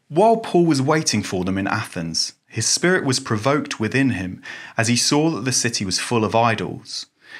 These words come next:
So he reasoned in the synagogue with the Jews and the devout persons, and in the marketplace every day with those who happened to be there.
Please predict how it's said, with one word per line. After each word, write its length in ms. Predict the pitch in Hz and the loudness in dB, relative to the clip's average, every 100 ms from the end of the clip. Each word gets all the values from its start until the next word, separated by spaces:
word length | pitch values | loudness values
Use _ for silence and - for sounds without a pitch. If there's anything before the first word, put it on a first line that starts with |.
| - | -6
So 200 | - 135 | 0 2
he 180 | 135 156 | 2 0
reasoned 580 | 143 175 190 131 107 98 | 0 0 2 0 0 0
in 140 | 110 | 0
the 80 | 107 | 0
synagogue 580 | - 160 131 90 85 98 | 0 0 0 0 -4 -6
with 120 | 90 | -6
the 100 | 107 | -4
Jews 500 | - 139 107 87 - | 0 2 0 0 -2
and 100 | 104 | -2
the 60 | |
devout 380 | 104 104 101 - | -2 2 2 0
persons, 800 | - 117 110 - 85 78 - - _ - - - - | 0 0 0 -6 -8 -8 -8 -8 _ -20 -18 -10 0
and 120 | 120 | 4
in 60 | |
the 60 | 123 | 4
marketplace 680 | 135 180 180 - - 98 - | 6 4 2 -2 -2 -2 0
every 380 | 139 165 175 185 | 0 2 0 -2
day 380 | 131 127 92 92 | 2 2 2 -2
with 260 | 104 101 | -2 -2
those 320 | 123 123 135 131 | 2 2 2 0
who 100 | 131 | -4
happened 380 | 95 92 98 - | -4 -6 -6 -6
to 80 | |
be 260 | 107 135 135 | -2 0 0
there. 260 | 85 - | -2 -6